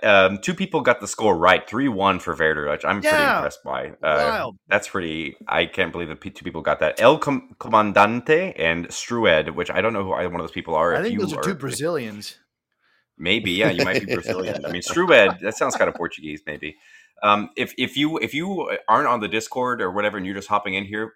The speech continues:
Speaker 1: feel free to, like, drop, you know, uh, I think Ben and Christian have given their emails. M-, mine is soonervader at gmail dot com. Uh, hit me up and, uh, just so I can, like, know who
Speaker 2: He
Speaker 1: you
Speaker 2: likes
Speaker 1: are,
Speaker 2: dick
Speaker 1: and, uh,
Speaker 2: pics,
Speaker 1: it's always a lot
Speaker 2: everybody.
Speaker 1: of fun.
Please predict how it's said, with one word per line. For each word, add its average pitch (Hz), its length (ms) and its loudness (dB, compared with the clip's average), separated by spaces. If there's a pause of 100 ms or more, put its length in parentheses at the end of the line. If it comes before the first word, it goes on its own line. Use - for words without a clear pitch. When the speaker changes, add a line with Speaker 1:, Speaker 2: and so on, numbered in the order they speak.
Speaker 1:
feel 165 160 -8
free 185 220 -10
to, 135 80 -4
like, 90 200 0
drop, 95 320 2
you 98 80 -10
know, 85 200 -2
uh, 85 260 -4
I 90 60 -4
think 95 240 -10 (200)
Ben 90 200 -2
and 82 80 -8
Christian 92 260 -10
have 80 80 -12
given 87 180 -10
their 76 120 -8
emails. 85 320 -4
M-, 87 200 -8
mine 107 260 2
is 90 100 -6
soonervader 90 680 -2
at 71 60 -12
gmail 85 280 -8
dot 85 140 -4
com. 95 280 -4 (220)
Uh, 92 120 0
hit 117 240 -8
me 104 100 -4
up 110 160 -2
and, 85 240 -6
uh, 80 220 0
just 85 180 -14
so 92 100 -6
I 87 60 0
can, 82 220 -10
like, 73 160 -6 (160)
know 87 180 -10
who 87 80 -10
Speaker 2:
He - 60 -4
Speaker 1:
you - 40 -6
Speaker 2:
likes 82 200 2
Speaker 1:
are, 92 120 2
Speaker 2:
dick 73 120 -4
Speaker 1:
and, 71 160 -12
uh, - 20 -6
Speaker 2:
pics, - 240 -8
Speaker 1:
it's 92 160 -8
always 92 200 -6
a - 20 -8
lot 80 80 -4
Speaker 2:
everybody. - 0 -
Speaker 1:
of 80 80 -16
fun. 82 200 -8